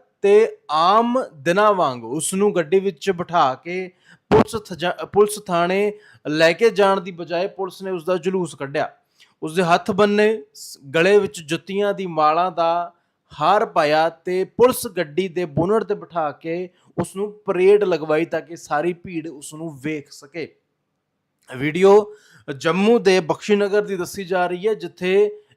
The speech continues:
ਇੱਕ ਹਸਪਤਾਲ ਦੇ ਵਿੱਚ ਇੱਕ ਪੇਸ਼ੈਂਟ ਦੇ ਨਾਲ ਆਏ ਰਿਸ਼ਤੇਦਾਰ ਨੂੰ ਠੱਗਣ ਦੇ ਇਲਜ਼ਾਮ ਲੱਗੇ ਸਨ ਇੱਕ, ਇਸ ਮੁੰਡੇ ਤੇ, ਜਿਸ ਤੋਂ ਬਾਅਦ ਪੁਲਿਸ ਨੇ ਇਸ ਨੂੰ ਗ੍ਰਿਫਤਾਰ ਕੀਤਾ, ਲੇਕਿਨ ਆ, ਆ, ਗ੍ਰਿਫਤਾਰ ਕਰਕੇ ਉਸ ਨੂੰ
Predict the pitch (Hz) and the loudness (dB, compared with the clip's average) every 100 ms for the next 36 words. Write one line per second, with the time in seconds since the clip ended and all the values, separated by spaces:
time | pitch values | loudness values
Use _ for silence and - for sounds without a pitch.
0 | 147 139 180 - 180 175 165 185 208 196 | -14 -10 -10 -10 -8 0 2 4 2 2
1 | 196 156 165 - 196 - 170 - 185 202 | 0 0 -6 -2 -4 -4 -10 -6 -4 -4
2 | 202 _ _ _ 180 185 - 226 226 208 | -6 _ _ _ 2 2 0 -4 -4 -4
3 | 180 185 202 208 _ _ 143 147 156 185 | -2 0 0 -2 _ _ -10 -2 2 4
4 | 208 185 160 175 185 165 - - 190 170 | 4 2 2 0 0 -4 -6 -4 -2 4
5 | 175 196 185 185 202 233 - _ _ _ | 6 6 2 -2 -2 -6 -16 _ _ _
6 | - 185 151 151 226 220 214 185 175 170 | -8 -6 -4 -4 -4 2 2 2 -2 -4
7 | 175 175 180 175 180 170 - 160 160 151 | -6 -10 -12 -10 -10 -12 -14 -18 -12 -10
8 | 147 165 151 120 110 127 165 165 175 - | -4 -2 -2 -4 -10 -12 -2 0 0 -2
9 | 170 165 - 170 175 185 175 _ - - | -4 -6 -6 -2 -2 -2 -6 _ -20 -10
10 | 143 160 185 190 196 - _ _ _ - | -8 -6 -4 -4 -6 -10 _ _ _ -8
11 | 147 147 - 170 190 208 214 - 220 233 | -6 -6 0 4 4 4 -2 0 2 4
12 | 214 208 214 190 123 165 175 180 185 - | 2 0 0 0 0 0 0 0 -2 0
13 | 185 196 208 190 185 208 196 190 190 202 | 2 2 2 0 0 0 0 -2 -2 -2
14 | 214 - | -2 -4